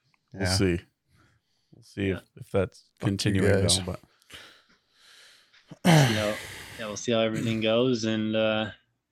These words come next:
Speaker 3: I, I didn't make the phone call. I didn't,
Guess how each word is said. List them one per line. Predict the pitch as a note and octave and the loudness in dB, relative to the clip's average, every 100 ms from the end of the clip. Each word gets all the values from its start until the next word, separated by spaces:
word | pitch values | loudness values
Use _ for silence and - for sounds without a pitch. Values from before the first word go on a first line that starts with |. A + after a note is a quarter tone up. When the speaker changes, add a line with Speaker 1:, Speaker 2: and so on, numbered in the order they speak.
| _ _ _ _ _ _ _ _ _ _ _ | _ _ _ _ _ _ _ _ _ _ _
Speaker 3:
I, | B2+ - _ - | -10 -10 _ 2
I | C#3 | 6
didn't | D#3 C#3+ | 6 6
make | C3+ | 4
the | - | 2
phone | B2+ B2 | 2 2
call. | - F#2 G2 G2+ _ _ _ _ _ _ _ | 0 0 -2 -6 _ _ _ _ _ _ _
I | - G#2+ A#2 | 0 2 4
didn't, | A#2 A#2+ A#2 A2+ | 2 0 -6 -12